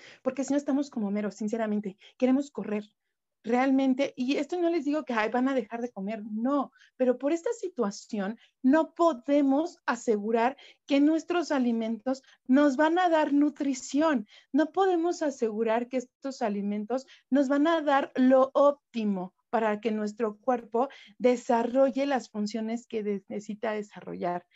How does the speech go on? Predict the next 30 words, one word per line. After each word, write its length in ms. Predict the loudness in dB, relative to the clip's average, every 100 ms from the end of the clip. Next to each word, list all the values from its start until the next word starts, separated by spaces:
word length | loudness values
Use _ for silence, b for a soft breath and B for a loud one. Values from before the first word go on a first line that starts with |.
| B B -4
No 120 | 0
le 140 | 0 -2
podemos 540 | -6 -4 -4 -6 -6
asegurar 520 | -10 -8 -8 -4 -4
eso 180 | -4 -8
a 40 |
nuestro 320 | -10 -10 -14 -12
cuerpo 340 | -12 -10 -12 B B -10
porque 280 | -8 -4 -4
nuestro 420 | -4 -8 -6 -4
ambiente 680 | -2 -2 -6 -10 -10 -8
ya 200 | -4 -4
no 180 | -4 -8
es 180 | -10 -10
saludable. 640 | -10 -8 -6 -6 -8 -14 _ _ _ _ _ _ _ _ _ _ _ _ -12
¿Ok? 200 | -8 -4 -2 -4 -8 B B B
Y 100 | 2
entonces 680 | 2 0 -2 -2 -2 -2 2
mi 160 | 0 2
pregunta 640 | -2 0 -4 -2 -2 2
es, 340 | 2 0 -4 _ _ _ _ _ _ _ _ _
son 240 | -2 2
las 200 | 2 2
diez 360 | 2 2 2 0
veinte 320 | 0 2 -2
de 40 | -2
la 140 | -4
mañana 440 | -4 -6 -6 -6
casi, 540 | -8 -10 -10 -6 -4 -4 _ _ _ _ _ _ _ _
¿y 320 | 0 2 0